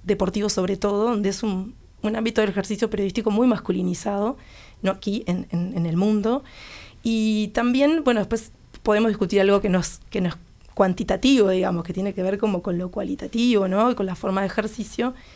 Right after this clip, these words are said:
que tiene que ver con eso, con, con los lugares, con lo que es esperado de las mujeres cuando ejercen ese, el periodismo, y en este caso el periodismo deportivo en particular. No sé si contesto,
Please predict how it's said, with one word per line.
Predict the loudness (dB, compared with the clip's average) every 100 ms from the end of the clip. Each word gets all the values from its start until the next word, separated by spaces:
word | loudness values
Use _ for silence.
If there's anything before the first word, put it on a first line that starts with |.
| -20 -20 -20 -20 -8 -2
que | 2
tiene | 4
que | 4
ver | 4
con | 2
eso, | 0 0
con, | -2 0
con | 2
los | 4
lugares, | 6 4 2 0
con | 0
lo | 0 0
que | 0 2
es | 0
esperado | -2 0 2 2
de | 2
las | 0
mujeres | 0 -2 -2 -2 -2 -2
cuando | -4 -2
ejercen | -4 -4 -4
ese, | -4 -6 -10 -12 -18 -20 -20 -10 -4
el | -2
periodismo, | 2 2 4 2
y | 2
en |
este | -2
caso | -4 -2
el | -4
periodismo | -2 -4 -2 0 -2
deportivo | -2 -4 -4 -2 0
en |
particular. | 0 -2 -4 -2 0 0
No | -2
sé | -2
si | 0
contesto, | 0 -2 -2 -4